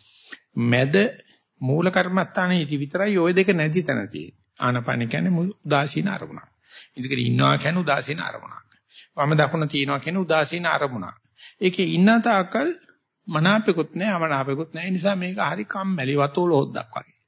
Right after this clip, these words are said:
කිසි රසක් නැහැ. ඉතින් අපි හිතන උම්මලකට කැලක් දැම්මොත් හොඳයි. ලුණු ටිකක් දැම්මොත් හොඳයි. ලුණු කැල්ලක් කවලා දාගත්තොත් හොඳයි කියලා අර ඉඳගෙන ඉන්න ඉරියව්ව මදි අපට. ඒ වෙනුවට අත දාපු ගමන් වෙන්නේ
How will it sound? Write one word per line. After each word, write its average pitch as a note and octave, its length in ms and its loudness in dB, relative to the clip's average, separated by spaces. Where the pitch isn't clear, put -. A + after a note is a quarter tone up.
කිසි E3+ 160 2
රසක් C3+ 340 2
නැහැ. C3 200 -6
ඉතින් D3 160 -2
අපි C#3+ 120 -4
හිතන D3+ 160 -6
උම්මලකට C3+ 380 -2
කැලක් C#3 300 -2
දැම්මොත් C3+ 280 -2
හොඳයි. C3 220 -4
ලුණු D3 220 2
ටිකක් C#3 240 2
දැම්මොත් C#3+ 340 0
හොඳයි. C3 380 0
ලුණු C#3+ 240 -2
කැල්ලක් C#3 280 0
කවලා C3 260 -2
දාගත්තොත් C3 400 -2
හොඳයි C#3+ 280 -4
කියලා D#3 260 -8
අර D3+ 80 -4
ඉඳගෙන F#3 320 4
ඉන්න F3 200 2
ඉරියව්ව D3 440 2
මදි C#3 320 0
අපට. - 260 -8
ඒ D#3+ 120 2
වෙනුවට G3 360 2
අත D#3+ 160 2
දාපු E3 320 0
ගමන් F#3+ 300 2
වෙන්නේ C3 340 -2